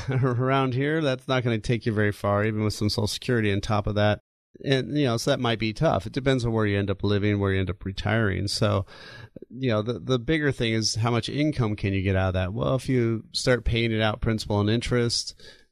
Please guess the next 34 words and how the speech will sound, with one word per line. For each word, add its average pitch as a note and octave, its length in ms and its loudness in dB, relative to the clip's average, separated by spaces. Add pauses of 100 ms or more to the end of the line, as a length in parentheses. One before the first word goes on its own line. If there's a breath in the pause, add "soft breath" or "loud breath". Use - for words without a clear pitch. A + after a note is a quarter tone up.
(180)
you - 140 0
might E3 180 -2
be B2+ 60 -2
able A#2 80 2
to A2 40 0
get A2 140 -4
that G#2+ 140 2
up G#2 120 -2
to G2 180 -2
fifty, G2+ 340 0
sixty - 400 0
thousand F#2+ 420 0
dollars. F#2 360 -2
So, G#2+ 360 0 (320 loud breath)
you - 80 -2
know, C#3 60 2
with B2 120 2
some B2 120 -2
other A#2 220 0
techniques A2+ 560 -2
and G2+ 100 2
some G2+ 160 0
other G2 160 2
processes, G#2 880 -2 (180)
y-, - 140 -4
yeah, D#3 220 0
you G#2+ 180 0
could B2+ 300 -2
get A2 160 -2
that G#2 120 0
number G#2 300 2
up F#2+ 100 -4
higher, G#2 340 0
but A2+ 220 0